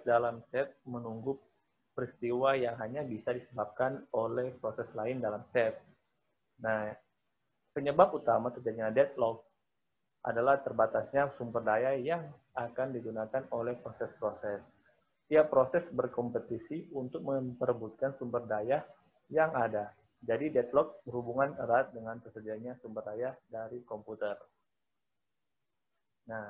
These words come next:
deadlock dapat dimodelkan dengan grafik, eh,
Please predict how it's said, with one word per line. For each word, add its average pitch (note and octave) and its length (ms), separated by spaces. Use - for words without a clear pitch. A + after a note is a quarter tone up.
deadlock D3 640
dapat B2+ 480
dimodelkan A#2+ 640
dengan A#2+ 320
grafik, A2+ 560
eh, A#2 120